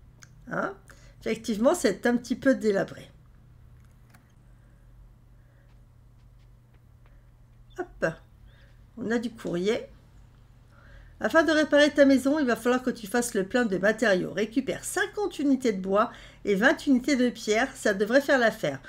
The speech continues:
Une fois que tu as récupéré ces objets, rends-toi chez le charpentier. Bah nickel. Ça nous fait deux objectifs.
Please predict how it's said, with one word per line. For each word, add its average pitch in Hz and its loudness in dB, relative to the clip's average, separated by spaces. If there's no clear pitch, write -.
Une 311 -6
fois 403 0
que - -14
tu - -4
as 294 4
récupéré 269 2
ces 220 -4
objets, 226 2
rends-toi 240 2
chez 269 0
le 196 -2
charpentier. 214 -4
Bah 165 -2
nickel. 269 2
Ça 214 0
nous 262 6
fait 320 2
deux 269 2
objectifs. 240 -2